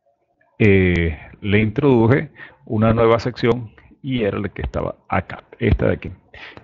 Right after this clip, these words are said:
Y este es el efecto que se está logrando hasta ahora. Bueno, le voy a añadir otra sección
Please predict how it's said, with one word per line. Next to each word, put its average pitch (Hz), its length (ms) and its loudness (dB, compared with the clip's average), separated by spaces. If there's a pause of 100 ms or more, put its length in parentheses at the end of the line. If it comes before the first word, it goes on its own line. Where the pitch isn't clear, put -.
Y 98 100 2
este 107 160 2
es 101 40 4
el 90 80 0
efecto 123 480 -4
que 135 160 0
se - 120 -2
está 90 220 -4
logrando 95 480 0
hasta 92 200 -4
ahora. - 320 -10 (680)
Bueno, 139 440 0
le 110 120 2
voy 104 160 6
a 120 40 2
añadir 113 560 0
otra - 260 2
sección 123 480 0